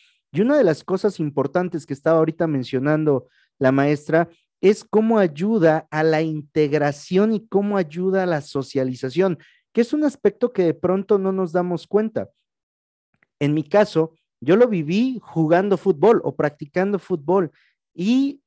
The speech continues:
esta era una de las actividades que hacíamos en la escuela como parte de educación física,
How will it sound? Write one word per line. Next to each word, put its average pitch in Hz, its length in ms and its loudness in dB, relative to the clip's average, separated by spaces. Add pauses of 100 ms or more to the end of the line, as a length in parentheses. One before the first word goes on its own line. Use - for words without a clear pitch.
esta 208 280 2
era 240 80 4
una 240 140 0
de 220 60 2
las 170 160 2
actividades 180 640 2
que 156 100 -4
hacíamos 202 800 -4
en 139 180 -4
la 139 60 0
escuela 202 580 4
como 143 320 -8
parte 196 360 2
de 170 100 4
educación 135 460 -4
física, 165 460 -4